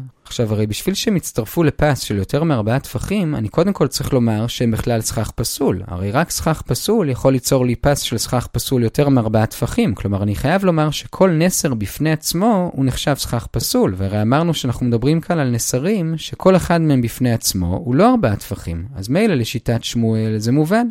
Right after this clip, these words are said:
כי באמת רבי מאיר אומר שנסרים הם סכך פסול גם בפחות מארבעה טפחים. אבל לפי רב שגם לרבי מאיר הם פסולים רק מארבעה טפחים ומעלה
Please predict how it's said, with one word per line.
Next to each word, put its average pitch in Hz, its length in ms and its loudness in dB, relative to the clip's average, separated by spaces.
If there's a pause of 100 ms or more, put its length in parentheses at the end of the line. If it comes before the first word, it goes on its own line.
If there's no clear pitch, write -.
כי - 120 -8
באמת 131 300 0
רבי 127 200 2
מאיר 151 200 4
אומר 139 260 4
שנסרים 123 640 0
הם 117 100 0
סכך - 360 -4
פסול 90 460 -4
גם 113 220 -2
בפחות 226 460 0
מארבעה 175 340 -2
טפחים. 120 480 -6 (140)
אבל 120 320 0
לפי 143 320 -2
רב 160 220 0
שגם 143 380 0
לרבי 147 280 2
מאיר 135 460 2
הם 101 100 -2
פסולים 131 360 0
רק 147 220 -2
מארבעה 131 380 0
טפחים 143 440 -4
ומעלה 135 480 0